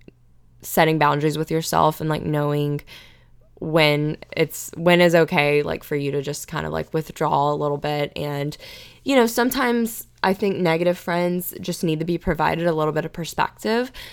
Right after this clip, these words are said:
I think that they get stuck in, like, a, obviously, like, everyone's situation is very different, so I'm not saying this is, like,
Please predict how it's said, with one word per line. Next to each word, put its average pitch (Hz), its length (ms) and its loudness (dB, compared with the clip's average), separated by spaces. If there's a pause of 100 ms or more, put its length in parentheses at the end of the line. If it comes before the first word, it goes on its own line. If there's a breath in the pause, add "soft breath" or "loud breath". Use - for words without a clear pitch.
(160 loud breath)
I - 80 -2
think 180 200 0
that 165 80 4
they 165 100 6
get - 140 -2
stuck - 260 -2
in, 160 60 -2
like, 160 140 -2
a, 156 280 2 (420)
obviously, 180 400 8
like, 175 120 6
everyone's 156 300 0
situation 156 400 -4
is 147 60 -4
very 160 160 -2
different, 170 320 -2
so - 80 -2
I'm 147 60 0
not 147 140 -4
saying 151 180 -4
this 151 160 -6
is, 170 140 -8
like, - 260 -8